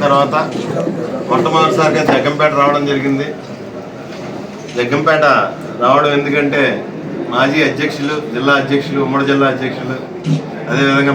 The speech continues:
మాజీ ఎంపీ, మాజీ మంత్రి గారైనటువంటి తోట నరసింహం గారు ఆశీస్సులు తీసుకోవడానికి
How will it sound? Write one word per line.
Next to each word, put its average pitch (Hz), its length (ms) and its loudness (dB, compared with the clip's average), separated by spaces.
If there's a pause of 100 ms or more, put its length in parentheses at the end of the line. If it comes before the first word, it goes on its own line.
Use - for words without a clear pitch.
మాజీ 127 300 4 (100)
ఎంపీ, 131 260 0 (140)
మాజీ 127 260 2 (100)
మంత్రి 123 280 -2 (640)
గారైనటువంటి 123 720 0 (480)
తోట 131 180 4 (100)
నరసింహం 135 460 2
గారు 127 180 2 (400)
ఆశీస్సులు 135 440 -4
తీసుకోవడానికి 120 600 -4